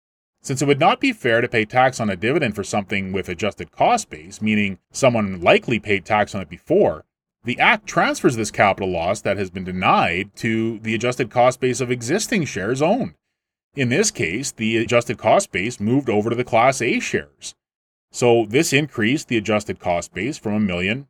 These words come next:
to two million. So far, so good, right?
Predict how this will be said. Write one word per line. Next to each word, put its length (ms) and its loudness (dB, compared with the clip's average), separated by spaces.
to 80 -6
two 200 2
million. 300 -4
So 200 -6
far, 200 2
so 180 0
good, 340 -2
right? 300 -4